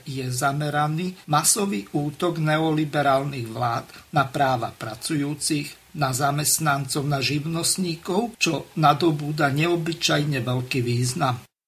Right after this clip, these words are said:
Neprivilegovaná väčšina občanov je diskriminovaná, lebo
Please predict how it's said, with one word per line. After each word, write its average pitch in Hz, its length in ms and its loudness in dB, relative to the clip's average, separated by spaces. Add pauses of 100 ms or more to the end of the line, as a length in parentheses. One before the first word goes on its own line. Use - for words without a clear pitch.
(160)
Neprivilegovaná 151 1500 4
väčšina 143 800 0
občanov 143 560 2
je 120 160 -2
diskriminovaná, 151 1200 0 (160)
lebo 135 480 -2